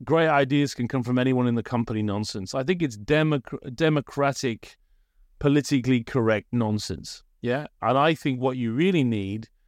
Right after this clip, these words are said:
is a great agency with a great creative pair who, yes, maybe are smoking a little bit of weed, but who are basically professional creatives. And you brief them well and magic ensues. That,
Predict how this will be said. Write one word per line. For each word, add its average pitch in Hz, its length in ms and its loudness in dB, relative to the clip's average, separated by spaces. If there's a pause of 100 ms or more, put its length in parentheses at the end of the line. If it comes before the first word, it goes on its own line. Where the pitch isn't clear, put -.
(240)
is 120 140 -4
a 120 60 -2
great 156 280 2
agency 123 560 -2
with 107 160 -4
a 110 60 -4
great 131 340 0
creative 123 460 -2
pair 98 420 -6 (460)
who, 139 120 -4
yes, 147 360 2
maybe 120 280 2
are 139 140 2
smoking 107 380 -4
a 101 40 -4
little 139 220 4
bit 117 80 0
of 104 80 0
weed, 98 380 -6 (480)
but 131 100 0
who 143 140 4
are 135 100 6
basically 147 640 0
professional 120 720 -4
creatives. 85 800 -6 (420)
And 127 180 -2
you 151 140 0
brief 147 400 2
them 123 160 0
well 98 340 -2 (720)
and 117 160 0
magic 110 400 0
ensues. 90 800 -8
That, 160 240 0